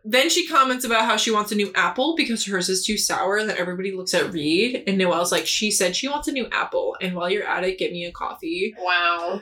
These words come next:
Speaker 1: And then Kieran also requests a chocolate donut, and then Taylor's like, "Ooh, I want one too." And then, so Reed has to go up and get all her shit, and she realizes that they just wanted a new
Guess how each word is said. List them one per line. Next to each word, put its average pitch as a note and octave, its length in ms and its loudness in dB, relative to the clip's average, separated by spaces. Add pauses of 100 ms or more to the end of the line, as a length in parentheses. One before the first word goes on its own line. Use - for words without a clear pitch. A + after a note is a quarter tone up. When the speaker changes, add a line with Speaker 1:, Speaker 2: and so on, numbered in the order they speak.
(140)
Speaker 1:
And A3 120 4
then G#3 160 2
Kieran A3+ 400 2
also A3+ 340 2
requests A3 340 0
a G3+ 40 -2
chocolate F#3+ 380 0
donut, G#3+ 480 4
and G3+ 140 2
then F#3+ 80 0
Taylor's G#3 260 0
like, G3 140 -2
"Ooh, G3 160 2
I F3+ 160 0
want F3 160 -6
one E3 140 -12
too." C3 600 0
And F#3+ 140 0
then, E3 440 -2
so E3 260 0
Reed F#3 180 2
has G3+ 200 0
to G3 60 -2
go F3 200 2
up D3+ 200 0
and F#3 120 -2
get F#3 100 0
all E3 120 0
her E3+ 100 -2
shit, F3 280 0
and F3+ 100 -4
she G3 120 -4
realizes G#3+ 580 2
that F#3 340 0
they G3 100 4
just G#3 160 -2
wanted F#3+ 220 0
a F3+ 40 -2
new E3 160 -6